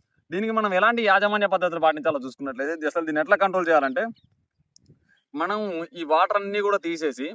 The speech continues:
వాటర్ అన్నీ కూడా బయటికి వెళ్ళిపోయేలాగా చేసి, చీమ నెర్రె పడేటట్టుగా చేయాలి. అంటే మనకు భూమి అనేది నెర్రెలు బారాలి. ఈ నె-, చిన్న చిన్న నెర్రెలు బారినప్పుడు ఏమైందంటే, ఈ నెర్రలోనికి గాలి చొచ్చుకొని పోయి, అక్కడ ఉన్నటువంటి ఆ హైడ్రోజన్ సల్ఫైడ్లు అనేవి, ఆ,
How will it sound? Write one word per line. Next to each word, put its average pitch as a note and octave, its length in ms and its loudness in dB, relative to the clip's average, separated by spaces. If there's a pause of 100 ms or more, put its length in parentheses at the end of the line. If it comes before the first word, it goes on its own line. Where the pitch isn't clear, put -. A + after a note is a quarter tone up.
(500)
వాటర్ E3+ 280 2
అన్నీ G3+ 160 -4
కూడా G3 140 0
బయటికి E3 320 2
వెళ్ళిపోయేలాగా D#3 460 2
చేసి, C3+ 240 -6
చీమ A3+ 360 -2
నెర్రె A3+ 260 4
పడేటట్టుగా E3+ 500 2
చేయాలి. D3+ 300 4
అంటే E3 180 0
మనకు D#3 300 -2 (140)
భూమి E3+ 200 -4
అనేది E3+ 280 -4
నెర్రెలు D#3+ 260 0
బారాలి. A#2 340 2 (440)
ఈ D3 80 -8
నె-, D3+ 160 -6
చిన్న F3+ 200 -8
చిన్న F#3+ 220 -4
నెర్రెలు F3 320 0
బారినప్పుడు D3+ 380 4
ఏమైందంటే, C#3 300 -4
ఈ F3 140 -10
నెర్రలోనికి F#3+ 580 -2
గాలి D#3+ 280 2
చొచ్చుకొని D3 440 -4
పోయి, B2+ 200 -2
అక్కడ D#3 240 -2
ఉన్నటువంటి F3+ 460 -4
ఆ C3+ 100 0 (480)
హైడ్రోజన్ F3+ 440 -2
సల్ఫైడ్లు D#3 420 0
అనేవి, C#3 300 -2 (480)
ఆ, B2+ 80 -4